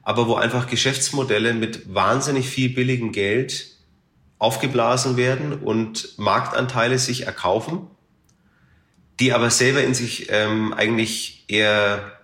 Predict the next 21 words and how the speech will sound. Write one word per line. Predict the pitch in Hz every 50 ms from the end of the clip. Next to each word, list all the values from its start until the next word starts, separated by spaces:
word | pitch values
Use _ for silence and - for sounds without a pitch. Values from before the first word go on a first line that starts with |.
| _ -
destruktiv | 120 120 - - 120 123 - - 139 135 123 -
sind | - 104 95
und | 92 95
keine, | 95 104 101 101 101 98
keine | 101 107 104 104 101
Wertschöpfung | 104 110 113 - - 110 - - - 95 90
haben. | 87 85 - - - 98
Also | 92 92 98
wenn | 104 113
ich | 113 110 113
heute | 120 123 123 131
ein | 117 113 110
Konzept, | - - 107 104 - 147 147 147 - - - - -
ein | 110 110
neues | 113 120 127 123 -
Konzept | - 117 - - 147 - -
mache, | 117 113 110 - 120 -
egal | - - 101 95 - 98 95 98
ob's | 107 - - -
digital | 98 90 - 87 - - 82 95 110 120
oder | - - 95 98 95 92 87 -